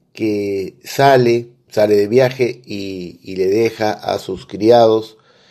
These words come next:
unos talentos para que lo administren mientras él está de viaje. Los talentos, eh, no son las capacidades, aptitudes que tenemos nosotros, no, no es la palabra en ese sentido talento, sino el talento era una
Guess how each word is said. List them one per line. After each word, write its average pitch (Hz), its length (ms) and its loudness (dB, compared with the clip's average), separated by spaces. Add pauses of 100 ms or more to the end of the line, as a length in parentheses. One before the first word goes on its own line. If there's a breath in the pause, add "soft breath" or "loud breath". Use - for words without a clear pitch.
(420 soft breath)
unos 123 280 -2
talentos 110 720 0
para 95 280 -4
que 98 100 -6
lo 95 240 -4
administren 117 1000 -2 (320)
mientras 92 760 -6
él 110 160 4
está 104 240 0
de 98 140 4
viaje. 101 380 -4 (260)
Los 104 200 -4
talentos, 135 640 2 (400 soft breath)
eh, - 140 -14
no 107 180 -2
son 110 420 -2
las 87 120 -4
capacidades, 107 880 0
aptitudes 113 440 -6
que 90 100 -12
tenemos 101 360 -12
nosotros, 92 520 -6
no, 95 140 -6
no 95 120 -4
es 101 40 -4
la 95 120 -4
palabra 95 420 0 (100)
en 85 120 -8
ese 92 180 -8
sentido 90 340 -4
talento, 107 420 0
sino 87 340 -8
el 90 140 -10
talento 107 360 0
era 110 100 2
una 110 240 -4